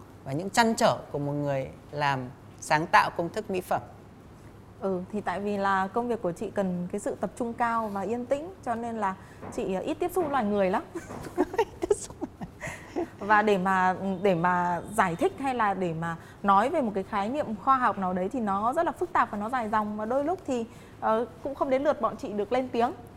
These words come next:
Speaker 2: Thường là bọn chị sẽ, ờ, ờ, tư vấn điều đấy cho phòng marketing và họ sẽ dùng những cái ngôn ngữ mà dễ hiểu nhất để truyền tải tới người tiêu dùng.
Speaker 1: Chị yên tâm là hôm nay em sẽ không hỏi chị về chuyên môn khoa học đâu.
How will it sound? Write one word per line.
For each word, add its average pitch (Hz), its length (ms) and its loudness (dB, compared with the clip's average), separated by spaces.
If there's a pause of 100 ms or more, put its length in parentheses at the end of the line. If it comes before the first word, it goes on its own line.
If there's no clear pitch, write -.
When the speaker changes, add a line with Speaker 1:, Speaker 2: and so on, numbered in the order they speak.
(100)
Speaker 2:
Thường 220 200 4
là 220 100 4
bọn 208 180 0
chị 214 200 -4
sẽ, 269 460 0
ờ, 294 200 2 (340)
ờ, 208 380 4
tư 285 120 6
vấn 233 180 2
điều 277 140 4
đấy 214 220 4
cho 277 80 0
phòng 233 220 -4
marketing 254 460 -2
và 214 120 0
họ 202 280 -2
sẽ 233 140 -4
dùng 220 340 2
những 220 100 -2
cái 226 120 0
ngôn 254 260 0
ngữ 254 140 2 (360)
mà 185 360 0 (200)
dễ 269 140 8
hiểu 330 180 4
nhất 233 220 -2 (120)
để 175 240 0
truyền 190 160 0
tải 185 240 2
tới 185 140 -4
người 233 140 0
tiêu 233 200 -2
dùng. 196 260 -2 (560)
Speaker 1:
Chị 202 120 4
yên 208 260 10
tâm 214 180 10
là 180 120 6
hôm 202 200 6
nay 202 200 8
em 196 140 4
sẽ 208 160 0
không 220 200 6
hỏi 165 260 6
chị 190 180 4
về 147 140 0
chuyên 196 200 8
môn 190 120 8
khoa 190 180 10
học 165 160 2
đâu. 170 140 8